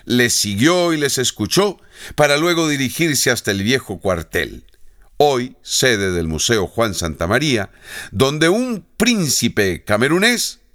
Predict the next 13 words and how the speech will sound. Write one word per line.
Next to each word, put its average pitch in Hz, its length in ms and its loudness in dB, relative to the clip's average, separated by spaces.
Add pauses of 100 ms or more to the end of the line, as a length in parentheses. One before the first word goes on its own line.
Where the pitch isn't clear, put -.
(200)
como 87 260 -2
salido 156 480 2
de 135 60 2
uno 147 300 0
de 131 80 0
sus 127 220 -6
propios 104 420 -2
cuentos, 151 560 -2 (260)
simplemente 180 960 0
encantó 135 640 0
a 151 60 2
los 131 240 -2
asistentes. - 920 -6